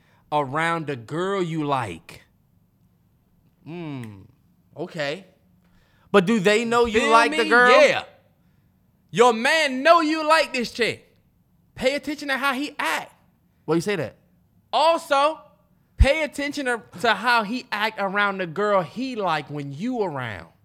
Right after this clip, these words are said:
Speaker 1: Do you become the butt of every joke? This is what I was gonna tell you.
Speaker 2: Ah.
Speaker 1: You around the girl you like, right?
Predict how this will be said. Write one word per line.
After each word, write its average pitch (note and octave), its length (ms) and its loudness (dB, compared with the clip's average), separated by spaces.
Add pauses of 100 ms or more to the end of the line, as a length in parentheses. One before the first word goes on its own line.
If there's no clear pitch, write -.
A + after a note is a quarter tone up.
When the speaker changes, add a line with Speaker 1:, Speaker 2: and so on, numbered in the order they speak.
(1000)
Speaker 1:
Do E3 120 -2
you F#3+ 240 -6
become A#3+ 380 -8
the F3 80 -2
butt G3+ 240 0
of B3 120 -2
every B3 220 -4
joke? C#4 360 -4 (640)
This C#4+ 140 -6
is D4 80 -12
what C4 80 2
I B3 40 4
was A#3+ 80 -4
gonna A#3 140 -6
tell A#3 200 -2
you. A2 140 -10
Speaker 2:
Ah. E3+ 1160 0
Speaker 1:
You C#4+ 160 4
around B3+ 300 6
the G#3+ 60 -2
girl A#3 240 6
you G#3+ 180 -2
like, E3 200 0
right? D3+ 300 0